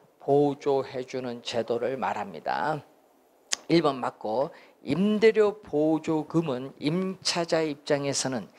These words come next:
임대 부동산의 공급 가격, 공급 가격 임대료를 어떻게 돼요? 상대적으로 하락시켜요.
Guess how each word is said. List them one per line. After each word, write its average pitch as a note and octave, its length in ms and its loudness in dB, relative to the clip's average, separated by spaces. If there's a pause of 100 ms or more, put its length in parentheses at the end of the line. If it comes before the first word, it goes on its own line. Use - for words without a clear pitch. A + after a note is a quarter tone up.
(300)
임대 F3+ 580 4
부동산의 D#3 720 -2
공급 C#3+ 580 -6
가격, A#2 420 -4
공급 E3+ 380 0
가격 D3 380 -2
임대료를 D3+ 720 0 (680)
어떻게 C#3+ 180 0
돼요? G#2+ 100 -10
상대적으로 G3 1000 -2
하락시켜요. - 720 -6